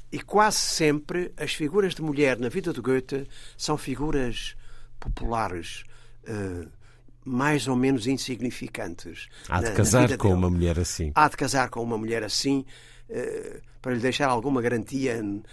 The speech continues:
Speaker 1: na fase crítica das guerras napoleónicas, que, eh, varriam a Alemanha nesses anos, princípio do século dezenove. Mas a Frau von Stein é um caso particular porque ela está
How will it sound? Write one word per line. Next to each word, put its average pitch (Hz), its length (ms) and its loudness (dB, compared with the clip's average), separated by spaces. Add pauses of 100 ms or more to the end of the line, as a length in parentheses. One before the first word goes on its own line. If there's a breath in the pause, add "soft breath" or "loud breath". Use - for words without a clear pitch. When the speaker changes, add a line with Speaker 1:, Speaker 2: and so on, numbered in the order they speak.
(120 loud breath)
Speaker 1:
na 110 100 -6
fase - 400 0
crítica 127 560 -4
das 104 160 -8
guerras 110 300 -6
napoleónicas, 87 880 -10
que, 90 280 -10 (340 loud breath)
eh, 90 360 -10 (540 soft breath)
varriam 107 320 0
a 107 40 2
Alemanha 107 300 2
nesses 107 260 0
anos, 85 240 -6
princípio 85 380 -8
do - 40 -10
século - 220 -10
dezenove. 95 360 -6 (440 loud breath)
Mas 160 280 6
a 127 60 2
Frau 165 220 4
von 151 180 -2
Stein 117 540 2 (640 loud breath)
é 180 140 4
um 196 80 10
caso 165 280 4
particular 170 680 0
porque 170 300 0
ela 190 220 6
está 170 320 -2